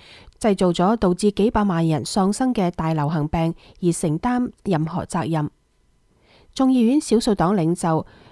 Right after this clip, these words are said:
麥卡錫則喺推特上發文表示，世衛嘅疫情報告係一個徹底嘅失敗。中共而家繼續向世界隱瞞真相，美國必須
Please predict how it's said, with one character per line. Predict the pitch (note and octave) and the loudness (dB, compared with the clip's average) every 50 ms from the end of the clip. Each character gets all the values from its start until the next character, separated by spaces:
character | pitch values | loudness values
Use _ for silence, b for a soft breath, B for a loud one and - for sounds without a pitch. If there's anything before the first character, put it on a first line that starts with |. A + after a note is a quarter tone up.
| b b | b b
麥 | - F#3+ F3+ | -4 -4 -4
卡 | - - C4 | -4 -4 -6
錫 | A#3+ - - F#3+ D#3 - b b b b | -4 -4 -4 -4 -4 -4 b b b b
則 | - - | -10 -8
喺 | A#3 G#3 G#3 F3 | -4 0 0 0
推 | F#3 - B3+ A#3+ | 0 2 0 2
特 | A#3 G#3+ E3 | 2 0 -2
上 | - - F#3+ E3 D#3+ | -2 -2 0 0 0
發 | - - F#3 - | 0 -2 -2 0
文 | D#3+ C#3+ A#2 - | -2 -2 -4 -4
表 | - C3+ | -2 -2
示， | E3 G3+ - - F3+ E3 D#3+ b b b b b b b | -2 -2 -2 0 0 0 0 b b b b b b b
世 | - - - C4 | -10 -4 -2 0
衛 | C4 B3+ A#3+ G#3 G3 | 2 2 2 0 2
嘅 | - A3 | 0 0
疫 | G#3 F#3+ F3+ | 0 0 -2
情 | - - G3 C3+ - | -2 -2 -2 -2 0
報 | - F3+ F3+ | 0 0 0
告 | F3+ - F#3+ F3+ F#3+ | 2 2 2 2 2
係 | - G3+ E3 | 0 0 0
一 | F3 G3+ | 0 0
個 | - F#3 E3+ | 0 -2 -2
徹 | - - G#3+ F3 | 0 -2 -4 -4
底 | - - D#3 G#3+ F3+ | -2 -4 -6 -4 -4
嘅 | F#3 | -4
失 | F3 - E3 | -4 -4 -6
敗。 | - - D#3 D3 C#3+ - - _ _ _ _ _ b b b b b b b b b b | -6 -6 -6 -4 -6 -6 -10 _ _ _ _ _ b b b b b b b b b b
中 | - B3+ A#3+ A3+ | -2 -2 0 2
共 | G#3+ F#3+ F3+ | 2 2 2
而 | - F#2+ D#3 | 2 0 -4
家 | D#3+ - A#3+ B3 | -4 -4 -4 -4
繼 | - A3+ F#3+ F#3 | -2 -2 -2 0
續 | F3 - - - | -2 -2 -6 -6
向 | G3+ F#3+ G3+ F#3 | -4 -4 -4 -2
世 | - - F#3+ F3+ | -2 -2 -4 -4
界 | - F#3 | -2 -4
隱 | F#3 F3 D3+ D#3+ A3+ | -2 -2 -4 -4 -4
瞞 | A#3+ F3 - - | -4 -4 -6 -6
真 | - A3 G3 | -6 -4 -4
相， | G3+ - - F#3 D#3 D#3 - b b b b b b b | -4 -4 -4 -2 -2 -2 -4 b b b b b b b
美 | G3+ G#3 | 0 0
國 | A3+ - A#3+ A#3 | 2 2 0 0
必 | - D#4 | 0 0
須 | D4+ - - D#4 D4 | -2 0 0 0 0